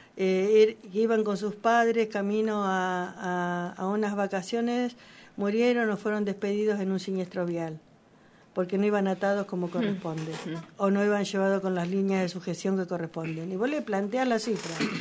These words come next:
Speaker 1: y le planteás los números,
Speaker 2: Mm.
Speaker 1: y la gente, antes de estar rezongando y decir, "Ay, bueno, soltate", y,
Speaker 2: Sí.
Speaker 1: y así
Speaker 2: Y
Speaker 1: no
Speaker 2: vení
Speaker 1: me
Speaker 2: parado
Speaker 1: jodé,
Speaker 2: acá al lado
Speaker 1: o
Speaker 2: mío,
Speaker 1: "Así
Speaker 2: sí.
Speaker 1: no me jodé",
Speaker 2: Mm.
Speaker 1: y vamos viajando, que ya vamos a llegar a la playa.
Speaker 2: Mm.
Speaker 1: Creo que lo piensan.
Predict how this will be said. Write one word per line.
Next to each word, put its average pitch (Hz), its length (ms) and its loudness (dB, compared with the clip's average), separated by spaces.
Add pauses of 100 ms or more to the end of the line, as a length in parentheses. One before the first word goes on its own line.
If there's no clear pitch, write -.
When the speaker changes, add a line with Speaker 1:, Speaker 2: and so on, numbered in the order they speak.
(140)
Speaker 1:
y - 80 0
le 220 140 6
planteás 226 480 6
los 320 140 8
números, 180 540 4 (100)
Speaker 2:
Mm. 180 400 -8
Speaker 1:
y 214 40 2
la 220 100 6
gente, 302 440 0 (320)
antes 220 340 2
de 196 100 4
estar 220 360 0 (180)
rezongando 202 760 0
y 196 100 2
decir, 202 280 0
"Ay, 196 200 4
bueno, 190 240 0
soltate", 190 760 0 (380)
y, 180 320 -2
Speaker 2:
Sí. 175 240 0 (240)
Speaker 1:
y 185 40 -6
así 170 140 0
Speaker 2:
Y - 20 6
Speaker 1:
no 202 40 6
Speaker 2:
vení 208 180 8
Speaker 1:
me 208 60 6
Speaker 2:
parado 220 300 12
Speaker 1:
jodé, 208 160 12
Speaker 2:
acá 208 280 12
al 196 80 6
lado 202 220 10
Speaker 1:
o 196 40 4
Speaker 2:
mío, 196 220 4
Speaker 1:
"Así 190 160 2
Speaker 2:
sí. 214 40 4
Speaker 1:
no 220 80 4
me 214 120 2
jodé", 214 420 6
Speaker 2:
Mm. - 20 4
Speaker 1:
y 196 60 4
vamos 202 240 2
viajando, 214 440 0
que 175 120 -8
ya 214 160 -2
vamos 202 240 0
a 180 40 -2
llegar 185 240 0
a 190 60 2
la 190 120 0
playa. 202 440 0 (840)
Speaker 2:
Mm. 185 200 -8 (160)
Speaker 1:
Creo 302 200 0
que 233 80 2
lo 208 140 2
piensan. 156 580 -4